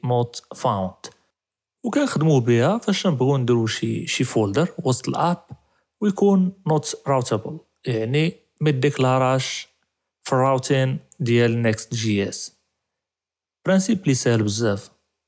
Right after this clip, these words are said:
ولكن انا بالنسبه لي هاد،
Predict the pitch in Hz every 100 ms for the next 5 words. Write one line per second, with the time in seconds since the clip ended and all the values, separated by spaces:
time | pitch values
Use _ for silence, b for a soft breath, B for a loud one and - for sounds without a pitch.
0 | _ _ _ _ _ _ _ 156 147 117
1 | 110 127 131 139 - _ 151 143 135 127
2 | 131 127 123 117 110